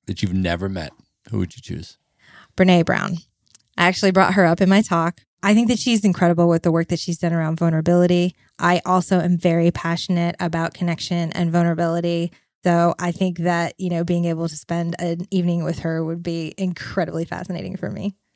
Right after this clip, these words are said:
Speaker 1: That would be an amazing dinner. <laughs>
Speaker 2: Yes.
Speaker 1: If you could go back in time, knowing everything that you know now, and give one piece of advice to your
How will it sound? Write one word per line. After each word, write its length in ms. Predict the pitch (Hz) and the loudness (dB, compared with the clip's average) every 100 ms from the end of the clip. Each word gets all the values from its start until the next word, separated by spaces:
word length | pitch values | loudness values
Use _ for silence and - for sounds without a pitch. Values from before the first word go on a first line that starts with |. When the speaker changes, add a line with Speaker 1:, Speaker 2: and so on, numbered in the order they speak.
| - | -8
Speaker 1:
That 180 | 87 73 | -6 -6
would 100 | 76 | -6
be 140 | 80 | -8
an 100 | 78 | -6
amazing 460 | 78 76 76 73 69 | -6 -8 -8 -8 -10
dinner. 240 | 67 65 - | -12 -12 -8
<laughs> 60 | - - | -8 -8
Speaker 2:
Yes. 160 | - - _ _ _ _ _ _ | -10 -14 _ _ _ _ _ _
Speaker 1:
If 200 | - 117 | -2 -2
you 520 | 110 110 139 160 170 156 | -2 -2 0 0 -2 -4
could 360 | - 143 107 | -2 -2 -2
go 300 | 101 110 110 | 0 0 0
back 280 | 101 95 95 | 0 -2 -2
in 120 | 110 | -6
time, 400 | 98 82 80 107 - - - - | -6 -6 -6 -8 -12 -18 -20 -10
knowing 280 | 87 90 95 | -4 -2 -4
everything 540 | - 90 104 - 117 117 | -6 -6 -6 -4 -4 -4
that 80 | 117 | -4
you 180 | 113 | -2
know 180 | 113 110 | 0 2
now, 300 | 113 76 73 - - - - - _ _ _ _ | 0 -2 -6 -10 -16 -20 -20 -20 _ _ _ _
and 140 | 95 92 | -8 -4
give 180 | 95 | -4
one 280 | 90 87 90 | -2 -4 -4
piece 280 | 87 101 - | -2 -4 -2
of 60 | 101 | -4
advice 440 | 92 87 80 78 | -2 -4 -4 -6
to 140 | - | -8
your 120 | 82 | -8